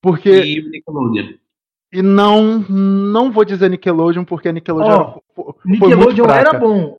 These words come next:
Speaker 3: era bom. Hoje em dia é só
Speaker 1: É.
Speaker 3: série adolescente.
Speaker 1: Ca-, é, tipo
Speaker 2: Calma, o Nickelodeon tinha duas coisas que eu adorava, que era Avatar.
Speaker 1: Sim.
Speaker 2: Eu adoro até hoje, é muito bom.
Speaker 3: Obrigado, Nickelodeon. Agradecemos.
Speaker 2: Muito. E a segunda era Cão Gato.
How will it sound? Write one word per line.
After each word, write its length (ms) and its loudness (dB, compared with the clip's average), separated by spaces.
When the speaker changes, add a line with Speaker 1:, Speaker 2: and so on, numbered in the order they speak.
Speaker 3:
era 320 0
bom. 360 -4
Hoje 200 -6
em 40 -2
dia 160 -4
é 20 0
só 160 0
Speaker 1:
É. 60 0
Speaker 3:
série 280 -2
adolescente. 580 -2
Speaker 1:
Ca-, 320 -2
é, 220 2
tipo 480 0
Speaker 2:
Calma, 240 -14
o 80 -14
Nickelodeon 380 -6
tinha 220 -8
duas 220 -6
coisas 180 -6
que 80 -10
eu 60 -6
adorava, 360 -6
que 100 -10
era 140 -6
Avatar. 460 -8
Speaker 1:
Sim. 420 -2
Speaker 2:
Eu 160 -6
adoro 240 -2
até 140 -8
hoje, 120 -6
é 20 -18
muito 160 -14
bom. 80 -4
Speaker 3:
Obrigado, 580 -2
Nickelodeon. 840 0
Agradecemos. 600 -6
Speaker 2:
Muito. 460 -6
E 180 -12
a 40 -16
segunda 420 -8
era 220 -4
Cão 180 -10
Gato. 460 -10